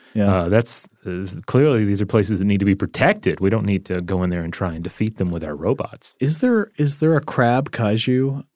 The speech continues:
Speaker 1: I've never
Speaker 2: Oh,
Speaker 1: looked that
Speaker 2: yes,
Speaker 1: up.
Speaker 2: there are, there are crab kaiju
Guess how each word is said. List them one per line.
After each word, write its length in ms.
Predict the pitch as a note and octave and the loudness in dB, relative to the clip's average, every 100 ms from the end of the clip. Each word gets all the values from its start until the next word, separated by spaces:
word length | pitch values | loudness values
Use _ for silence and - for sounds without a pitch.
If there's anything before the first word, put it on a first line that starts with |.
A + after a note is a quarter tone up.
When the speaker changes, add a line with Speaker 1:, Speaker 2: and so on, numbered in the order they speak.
| - | -8
Speaker 1:
I've 140 | A#2+ | -4
never 180 | C3 A#2+ | 0 4
Speaker 2:
Oh, 140 | A#2+ A2 | 6 6
Speaker 1:
looked 140 | G2+ | 4
that 60 | G#2+ | 4
Speaker 2:
yes, 160 | G#2+ | 2
Speaker 1:
up. 60 | A2 | 2
Speaker 2:
there 120 | G2 | 2
are, 220 | F#2+ F#2 | 2 0
there 220 | G2+ A2 G2+ | 2 4 4
are 120 | F#2+ | 2
crab 320 | - G2 F2 | 2 0 0
kaiju 600 | - F#2 D#2+ F#2 E2+ E2+ | -2 -2 0 -2 -2 -4